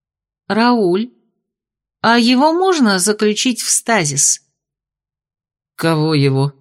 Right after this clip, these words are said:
недоуменно переспросил принц. «Артефакт», пояснила я. «Тогда время для него остановится,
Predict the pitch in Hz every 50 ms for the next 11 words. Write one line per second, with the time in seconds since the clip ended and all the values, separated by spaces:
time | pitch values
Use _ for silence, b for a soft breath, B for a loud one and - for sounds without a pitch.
0 | _ _ _ _ _ _ _ _ _ _ _ 175 170 175 185 196 202 190 202 202
1 | 208 208 214 220 208 202 196 185 - 185 180 175 - - 180 180 - - 180 170
2 | - 165 156 143 143 - - - _ _ _ _ _ _ _ _ _ _ _ _
3 | _ - 294 - - 370 359 359 - 262 165 - - - - _ _ _ _ _
4 | _ _ _ _ - 170 170 165 - - 175 170 160 160 160 160 151 143 - _
5 | _ _ _ _ _ _ _ _ _ _ _ _ _ _ - 240 240 226 214 247
6 | 247 220 233 277 277 247 233 208 190 190 190 190 196 190 190 196 - - 180 185
7 | - - 180 175 165 156 151 147 165 175 - - - 233 240